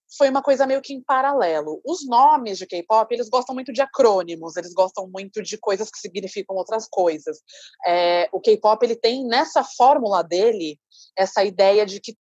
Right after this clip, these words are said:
tudo tem um porquê, tudo tem um conceito, e esse conceito é um conceito trezentos e sessenta, ele tem uma explicação. Ele vem de algum lugar e ele significa alguma coisa. Quando você dá propósito ao conceito, quando você dá propósito às coisas,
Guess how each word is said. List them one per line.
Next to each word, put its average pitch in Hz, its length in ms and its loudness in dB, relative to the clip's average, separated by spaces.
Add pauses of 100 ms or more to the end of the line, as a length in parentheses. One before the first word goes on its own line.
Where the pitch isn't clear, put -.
(280)
tudo 330 160 2
tem 359 140 2
um 330 100 -2
porquê, 247 500 -2
tudo 220 140 -8
tem 233 140 -2
um 233 80 -8
conceito, 262 720 -4 (320)
e 277 60 4
esse 277 160 4
conceito 294 340 0
é - 20 6
um 294 60 0
conceito 311 320 -4
trezentos 311 320 -4
e 359 100 -4
sessenta, 156 540 -6 (180)
ele 170 120 -4
tem 175 100 -10
uma 185 60 -10
explicação. 185 760 -4 (640)
Ele 180 160 -4
vem 185 160 0
de 202 80 0
algum 190 180 2
lugar 208 480 2
e 233 40 4
ele 226 100 0
significa 220 480 -8
alguma 220 260 -6
coisa. 151 480 -4 (460)
Quando 269 200 2
você 294 280 2
dá 240 240 2
propósito 240 760 0
ao 165 120 2
conceito, 175 580 -8
quando 175 240 -12 (160)
você 185 300 -4
dá 196 240 0
propósito 190 580 -2
às - 140 -16
coisas, 185 480 -4